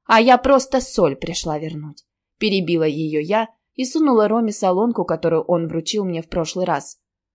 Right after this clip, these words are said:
«Эм, спасибо, соседка». «Это Геля», — вмешалась Ника. «Не обращай на неё внимания, она у нас дикая,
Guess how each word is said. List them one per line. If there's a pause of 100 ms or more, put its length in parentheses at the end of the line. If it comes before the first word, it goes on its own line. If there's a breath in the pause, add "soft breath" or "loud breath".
(280)
«Эм, (120)
спасибо,
соседка». (540)
«Это
Геля», — (240)
вмешалась
Ника. (340)
«Не
обращай
на
неё
внимания, (260 soft breath)
она
у
нас
дикая,